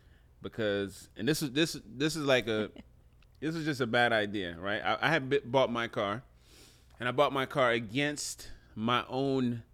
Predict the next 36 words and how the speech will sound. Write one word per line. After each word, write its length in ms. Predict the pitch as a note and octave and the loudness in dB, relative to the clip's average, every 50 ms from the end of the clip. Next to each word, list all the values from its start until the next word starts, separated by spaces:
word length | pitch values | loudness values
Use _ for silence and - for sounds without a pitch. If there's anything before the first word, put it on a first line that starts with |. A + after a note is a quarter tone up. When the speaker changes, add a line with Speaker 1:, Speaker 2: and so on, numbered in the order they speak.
| - - - _ _ _ _ - | -20 -20 -20 _ _ _ _ -14
Speaker 1:
better 320 | G2+ G2 A#2+ A#2+ A2+ A2+ G#2+ | -8 -4 -2 0 0 0 -2
judgment 600 | F2+ G#2 A#2 A2 G#2 F#2 F#2 E3+ F3 E3+ E3 D#3 | -2 -2 -2 -2 -2 -2 -4 -4 -4 -4 -4 -4
Speaker 2:
Mm. 20 | |
Speaker 1:
on 180 | G2+ G#2 G#2 G2+ | -4 -4 -4 -4
which 220 | A2 G#2 - - | -4 -6 -8 -6
car 180 | - B2 G#2+ G2 | -4 -2 -2 -2
to 60 | G2 | -4
get. 300 | G2 G2+ G2+ F#2 - - | -4 -4 -4 -6 -6 -8
But 100 | G2 F#2+ | -10 -8
just 180 | F#2+ A#2 A2 - | -8 -8 -8 -8
because 360 | A#2+ A2 - A#2+ A2+ G#2+ G2+ | -8 -6 -6 -4 -4 -4 -4
I 100 | G#2+ F#2+ | -6 -6
was, 280 | F#2+ F#2+ F2+ F#2 - - - - - - - - - - - - | -6 -6 -8 -10 -12 -16 -20 -20 -20 -20 -20 -20 -20 -20 -20 -12
you 160 | - A2+ A2 G2+ | -8 -6 -4 -4
know, 280 | F#2+ F2 E2+ F2+ F#2+ F#2 - - | -4 -4 -6 -6 -8 -12 -14 -12
I 40 | - | -12
was 100 | G2+ F2+ | -10 -8
with 100 | G#2 F#2+ | -10 -10
my 100 | F#2 F2 | -10 -10
mom, 640 | F#2+ A#2+ D#3+ E3+ E3 D#3+ D#3 D3 D3 C#3 C#3 C3+ C3+ | -8 -6 -2 -2 0 0 0 0 0 0 0 -2 -2
she 180 | C3 - B2+ B2+ | -4 -4 -4 -2
had 100 | A#2+ B2 | -2 0
had 200 | B2 B2 A#2+ A#2+ | 2 2 2 2
a 40 | |
Lexus. 720 | A#2 A#2+ A#2+ A#2 A#2 - - - B2 A#2 A2+ A2 - - F#2+ | 2 2 2 0 0 -2 -4 -2 0 0 0 0 -2 -6 -6
I 60 | F#2+ | -4
was 140 | G2 G#2 G2 | -4 -4 -4
buying 260 | F2+ G2+ G2+ G2+ F2+ | -4 -6 -6 -4 -4
this 160 | F#2 G#2 - - | -6 -8 -8 -6
Lexus 400 | G2 F#2+ F#2+ - - F2+ - G2 | -6 -6 -6 -6 -8 -10 -8 -8
S 180 | F#2 G2 - - | -8 -8 -10 -10
U 140 | G2+ F2+ F#2 | -12 -10 -2
V. 500 | A#2 D#3+ D#3+ D3+ C#3+ C3+ C3 B2+ A#2+ - - - - - - - - - - - - - - | 2 4 6 6 6 6 4 2 0 -4 -12 -20 -20 -20 -20 -20 -20 -20 -20 -20 -20 -10 -6
It 100 | A#2 A2+ | -4 -4
only 200 | A2 G#2+ G#2 G2+ | -2 -2 -2 -2
had, 400 | G#2+ A2 G#2 G2+ G2 F#2+ F#2+ F#2 | -2 -2 -2 -2 -2 -4 -6 -8